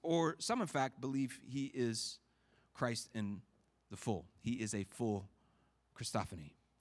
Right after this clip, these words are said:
He is Christ in the Old Testament. I mean, he is a king priest of the most, of God Most High, he, who happened to commemorate God with, with a communion moment,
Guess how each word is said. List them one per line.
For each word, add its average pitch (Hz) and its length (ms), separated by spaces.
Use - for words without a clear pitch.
He - 140
is 107 260
Christ - 380
in 104 120
the 101 80
Old 95 140
Testament. - 360
I 104 60
mean, 120 140
he 131 120
is 139 100
a 135 60
king 160 240
priest - 500
of 143 200
the 143 60
most, 143 280
of 127 200
God 147 240
Most 143 220
High, 160 380
he, 180 220
who 156 180
happened 160 540
to - 80
commemorate 156 580
God 147 380
with, 143 280
with 131 180
a - 20
communion 156 500
moment, 151 340